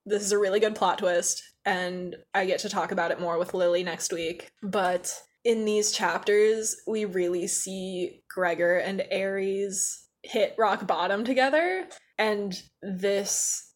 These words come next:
thing of finding the Bane, finding out the Bane is a baby, is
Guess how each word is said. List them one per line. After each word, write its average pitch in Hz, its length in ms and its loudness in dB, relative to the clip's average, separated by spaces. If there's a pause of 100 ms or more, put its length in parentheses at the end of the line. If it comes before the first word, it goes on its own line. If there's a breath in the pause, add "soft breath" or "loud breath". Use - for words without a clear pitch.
thing 226 560 0
of 190 240 0
finding 196 760 -2 (120)
the - 60 -12
Bane, 180 840 0 (140)
finding 214 320 0
out 190 140 0
the 196 60 0
Bane 185 320 2
is 180 120 -2
a 180 120 -6 (160)
baby, 175 760 2
is 202 240 0